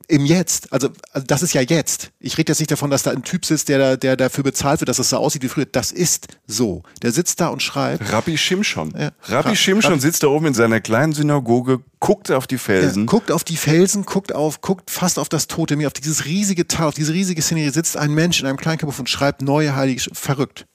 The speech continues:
Speaker 2: Die
Speaker 1: Alles
Speaker 2: Tora
Speaker 1: verrückt.
Speaker 2: ab. Die Tora ist so die heilige Schrift der Juden. Da steht
Speaker 1: Ja.
Speaker 2: quasi die Geschichte drin, da stehen auch die
Speaker 1: Ja.
Speaker 2: jüdischen Regeln drin,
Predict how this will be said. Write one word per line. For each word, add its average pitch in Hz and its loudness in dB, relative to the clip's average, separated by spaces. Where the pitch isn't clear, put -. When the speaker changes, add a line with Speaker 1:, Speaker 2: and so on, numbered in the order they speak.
Speaker 2:
Die 104 -6
Speaker 1:
Alles 131 2
Speaker 2:
Tora 135 4
Speaker 1:
verrückt. 101 2
Speaker 2:
ab. 90 -4
Die 95 -2
Tora 117 2
ist - -4
so 92 -4
die 87 0
heilige 101 0
Schrift - -4
der 101 -2
Juden. 120 -2
Da 98 0
steht 104 -2
Speaker 1:
Ja. 87 -8
Speaker 2:
quasi 98 -2
die 104 -2
Geschichte - -2
drin, 104 -2
da 98 0
stehen 107 -2
auch 92 -4
die 95 -12
Speaker 1:
Ja. 98 -6
Speaker 2:
jüdischen 113 -2
Regeln 131 2
drin, 113 -2